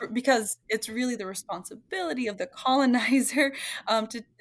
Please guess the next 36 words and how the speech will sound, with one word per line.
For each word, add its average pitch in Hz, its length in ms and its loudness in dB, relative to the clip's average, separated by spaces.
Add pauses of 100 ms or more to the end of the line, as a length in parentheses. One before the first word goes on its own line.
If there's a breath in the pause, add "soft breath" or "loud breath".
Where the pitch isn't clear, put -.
to, 214 260 -6
like, 185 200 -2
to 233 100 -10
change 202 440 -6
those, 190 380 -4
those 196 160 -4
systems 202 380 -6
of 185 100 -8
oppression. 254 600 -4 (460 loud breath)
Um, 190 500 -2 (280 loud breath)
so 226 320 2
if, - 160 -4 (120)
if 220 200 -8
the 202 100 -4
oppressor, 196 720 -2
so 247 140 -2
if 247 80 -6
we're 277 60 -4
talking 277 320 -2
about 233 260 -2
trying 202 200 -8
to 180 60 -10
rematriate 196 800 -8
in 190 160 -8
a 180 180 -10
system - 400 -6
of 175 180 -10
colonization, 180 920 -8 (560 loud breath)
um, 180 520 -10 (540)
it 214 280 -4
would 202 240 -10
be - 100 -16
incredibly 208 720 -4
transformative 185 1000 -4
for 202 360 -6
colonizers 175 1200 -6